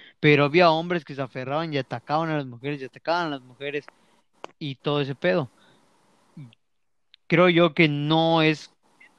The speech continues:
como siento yo que no es a lo que se le tiene que dar tendencia, siento yo.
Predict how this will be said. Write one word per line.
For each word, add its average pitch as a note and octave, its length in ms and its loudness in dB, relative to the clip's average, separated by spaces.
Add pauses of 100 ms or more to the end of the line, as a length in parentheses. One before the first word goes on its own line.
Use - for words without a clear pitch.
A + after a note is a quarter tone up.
(280)
como D#3 240 -2
siento C4+ 300 2
yo A3+ 180 2
que A#3 120 -2
no A#3+ 260 2
es C#4+ 120 2
a B3+ 60 4
lo F3+ 140 0
que D#3 100 -4
se C#3+ 140 0
le C3+ 120 6
tiene F3 300 2
que D#3 100 2
dar C3 200 4
tendencia, D3 560 -2 (220)
siento C3+ 340 -4
yo. C#3 180 -4